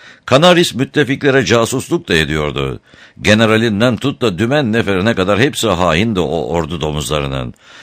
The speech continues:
Onları öldürmüş olan bir adamla karşılaşacağım hiç aklıma gelmemişti de." Miller hafifçe gülümsedi.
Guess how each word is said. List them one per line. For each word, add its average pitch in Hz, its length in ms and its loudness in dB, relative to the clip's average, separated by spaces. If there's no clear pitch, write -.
Onları 160 320 4
öldürmüş 131 500 0
olan 87 320 0
bir 101 80 0
adamla 92 420 0
karşılaşacağım 85 800 -2
hiç 135 160 0
aklıma 107 400 0
gelmemişti 117 640 0
de." 101 200 0
Miller 156 300 -4
hafifçe 110 420 -4
gülümsedi. 69 720 -4